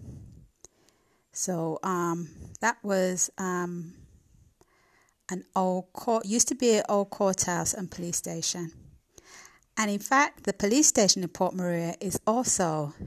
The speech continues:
an historical building, as is the municipal offices there. Port Maria is the capital of Saint Mary Parish. And I've noticed that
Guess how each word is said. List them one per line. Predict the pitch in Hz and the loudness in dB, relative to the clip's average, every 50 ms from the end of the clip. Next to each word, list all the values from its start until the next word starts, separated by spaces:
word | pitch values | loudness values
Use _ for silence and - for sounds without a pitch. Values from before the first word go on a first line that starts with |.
| - - _ _ - | -16 -16 _ _ -8
an | 185 175 | -6 -4
historical | 147 180 170 - - - 196 175 170 151 - - - 175 | -4 -2 -2 -4 -2 -4 -4 -4 -6 -8 -10 -10 -10 -10
building, | 156 - 170 160 160 160 160 - 190 220 247 - - - _ _ _ - - - - - - _ _ _ _ - | -10 -8 -10 -8 -8 -6 -6 -4 -4 -4 -6 -6 -10 -16 _ _ _ -20 -20 -20 -20 -20 -20 _ _ _ _ -2
as | 202 196 202 214 - - - - | 0 2 2 2 0 0 0 0
is | 190 180 180 180 175 - | 0 2 2 2 0 0
the | - 180 | -2 -2
municipal | 180 175 180 196 202 - - 233 - - 185 175 170 175 - - - | -2 -2 -2 0 0 -2 -2 -4 -4 -4 -4 -2 -2 -4 -4 -6 -6
offices | 190 - - 160 151 - - 165 165 165 - - - - - - - - | -6 -6 -2 -2 0 0 0 -2 -4 -6 -6 -8 -8 -8 -12 -14 -10 -6
there. | - 170 156 156 151 - _ _ _ _ - - - - - - - _ - | -4 -4 -4 -4 -6 -10 _ _ _ _ -20 -20 -20 -20 -20 -20 -20 _ 2
Port | - 294 302 | 4 4 6
Maria | 285 302 302 294 262 247 226 220 | 6 6 6 6 6 6 6 4
is | - - 196 202 - - | 2 2 0 0 0 2
the | - 196 196 196 196 - | 2 4 4 4 2 0
capital | - - 196 - - 190 - - - 180 175 170 170 165 165 165 165 - - - - _ _ _ _ _ _ _ _ - | 0 -2 -2 -2 -4 -4 -2 0 0 0 0 0 0 0 0 -2 -4 -8 -12 -18 -20 _ _ _ _ _ _ _ _ -4
of | 170 170 165 156 - | -2 -2 -2 -4 -8
Saint | - - - - - - 180 175 - | -10 -12 -2 0 2 2 4 2 0
Mary | 185 180 165 160 160 156 151 156 160 147 - - _ _ _ _ _ _ - | -2 -4 -2 -2 -2 -4 -4 -6 -6 -8 -12 -14 _ _ _ _ _ _ -8
Parish. | - 156 156 - - - - - - - - - - - - - - - - - - _ _ _ _ _ _ _ - - _ _ _ - | -6 -6 -6 -6 -6 -6 -4 -4 -2 -4 -4 -6 -10 -14 -14 -16 -16 -18 -20 -20 -20 _ _ _ _ _ _ _ -20 -20 _ _ _ -6
And | 214 214 | -2 0
I've | 214 202 | 0 2
noticed | 208 220 220 - - 208 202 - | 2 2 2 2 2 0 2 4
that | 202 185 175 | 4 4 2